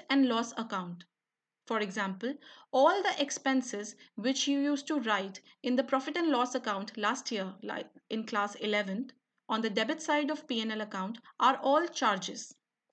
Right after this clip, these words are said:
For example, salary to a manager will be allowed no matter whether the firm earns profits or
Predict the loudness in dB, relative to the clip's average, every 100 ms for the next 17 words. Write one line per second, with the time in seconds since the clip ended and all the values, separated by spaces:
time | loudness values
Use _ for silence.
0 | _ -4 -4 -2 -4 -4 -4 -6 -6 -10
1 | _ -20 -20 0 6 6 6 2 -2 -6
2 | -2 2 4 4 0 -6 -8 -10 _ _
3 | _ -4 2 4 4 2 2 2 2 0
4 | -8 _ _ _ _ _ -10 -2 4 8
5 | 8 6 2 2 2 0 0 -4 -4 -6
6 | -4 -4 -4 -4 -6 -6 -8 -4 -2 -2
7 | -2 -4 -6 -14 _ -6 0 0